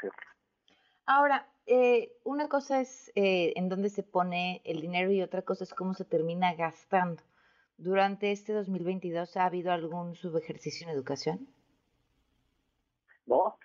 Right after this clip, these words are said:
Speaker 1: no, no, no. Eh, este, el, el, es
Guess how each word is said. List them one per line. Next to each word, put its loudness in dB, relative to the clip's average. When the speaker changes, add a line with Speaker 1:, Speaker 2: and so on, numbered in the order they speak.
Speaker 1:
no, 4
no, 6
no. 4
Eh, 6
este, 4
el, 6
el, 8
es 2